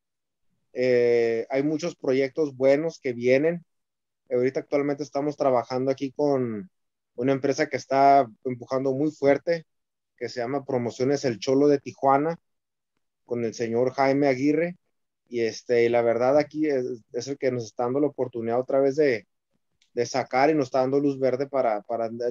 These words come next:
ahora sí que sacar lo que nosotros, lo que uno trae, ¿no? No nos traen tan amarrados o tan condicionados como en otros lugares. Entonces, am, pues aquí estamos y, y,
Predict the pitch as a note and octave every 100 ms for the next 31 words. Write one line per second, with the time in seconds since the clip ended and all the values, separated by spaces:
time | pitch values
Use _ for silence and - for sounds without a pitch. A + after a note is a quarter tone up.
0 | A#2+ C3 C3 C3+ C#3+ C3 B2 C3 B2+ B2+
1 | A#2 A#2 A#2 C3 B2+ A2 - A#2+ C3 -
2 | A#2 A2+ C3+ D3+ _ - _ _ - A#2+
3 | C3 C#3+ C3+ C#3 C3+ B2 A#2 B2+ C3+ C3
4 | B2 A#2 A2+ G#2+ A2+ A#2 B2 B2+ A2+ A2
5 | C#3 B2 A2 A2+ C3+ D#3 - _ _ _
6 | _ _ _ _ - A#2+ G2+ A#2 A#2 C3
7 | B2+ A2+ A2 G#2+ F#2 F#2+ _ _ _ _
8 | _ - A#2+ B2 D3 - C#3+ F#3 F#3 D3
9 | A#2+ A#2 A2+ A2 G2+